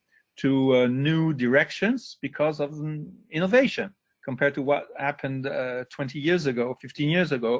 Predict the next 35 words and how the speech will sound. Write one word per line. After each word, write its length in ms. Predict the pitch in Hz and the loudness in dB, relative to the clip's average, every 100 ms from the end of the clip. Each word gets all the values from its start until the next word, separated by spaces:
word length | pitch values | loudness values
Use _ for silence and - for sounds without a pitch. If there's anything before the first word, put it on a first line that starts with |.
| 143 | 2
or 180 | 131 131 | 2 4
where 260 | 135 - | 4 2
they 140 | 139 139 | 2 4
were 220 | 135 131 | 4 4
just, 460 | 131 139 - _ _ - _ - | 2 0 0 _ _ -20 _ -10
the 80 | 131 | -10
producers 720 | - 117 143 151 - 139 123 | -8 -4 0 0 0 -2 0
were 120 | 127 | -4
just 300 | 120 127 - | -2 -4 -4
taking, 520 | - 143 143 135 127 123 _ _ - _ 131 | -4 -2 -2 -4 -4 -8 _ _ -20 _ -2
uh, 180 | 123 131 | 0 0
existing 960 | 113 135 190 - 170 151 139 127 113 _ - | 0 2 0 0 0 2 2 0 -2 _ -4
collectors, 540 | 123 156 - 233 269 | 0 0 2 0 0
flat 260 | - 147 143 | 0 0 0
plate 200 | 151 147 | -4 -2
collectors, 580 | 123 139 175 247 262 - - | 0 0 0 -4 -6 -6 -4
and 260 | 156 143 139 | 0 0 0
putting 320 | 170 160 160 | 2 2 0
some 240 | 147 123 | 0 -2
P 200 | - 151 | -2 -4
V 360 | 135 147 180 190 | 0 2 2 2
glued 380 | 127 135 175 175 | 4 6 6 6
on 260 | 170 160 160 | 2 -2 0
top 260 | 247 262 | 2 2
of 120 | 123 | 2
it. 140 | 107 - | 0 -4
So 120 | - | -4
it 100 | 127 | 0
was 140 | 135 135 | 2 2
expensive, 640 | - - 165 190 196 208 | 0 2 2 4 4 2
not 200 | 151 156 139 | 2 -2 -2
reliable, 640 | 123 143 180 196 208 208 | 2 4 2 2 2 2
not 240 | 147 139 - | 0 -2 0
that 200 | 147 135 _ _ _ 123 | 0 0 _ _ _ -6
good, 320 | 120 170 165 | 0 2 0